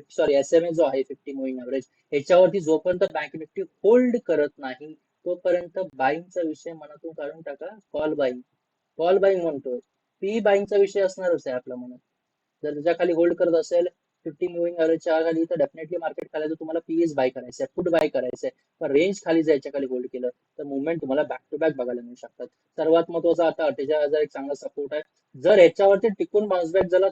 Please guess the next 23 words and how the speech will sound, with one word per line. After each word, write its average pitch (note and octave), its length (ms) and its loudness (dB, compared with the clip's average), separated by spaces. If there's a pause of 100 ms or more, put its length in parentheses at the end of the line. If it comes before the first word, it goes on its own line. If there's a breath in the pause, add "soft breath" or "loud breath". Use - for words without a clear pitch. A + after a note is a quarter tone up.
तर F#3+ 120 2
वरच्या F#3 320 2
दिशेने F3 200 -8
मोमेंटम D3+ 460 -8
परत C#3+ 200 -2
एकदा C#3+ 220 -2
ही C#3+ 140 -10
लेवल C#3+ 180 0
ब्रेकआउट C3 380 -8
करताना B2+ 280 -8
आपल्याला C3 300 -8 (340)
निफ्टी F3+ 440 -6 (280)
बँक E3 380 0
जी D3 140 2
आहे C3 140 6
ती - 300 -10
बघायला C3+ 420 0
मिळू B2+ 180 -4
शकते, - 320 -12
हे - 380 -8
लक्षात C3 260 -4
असू A#2+ 160 -8
द्या. B2 120 -6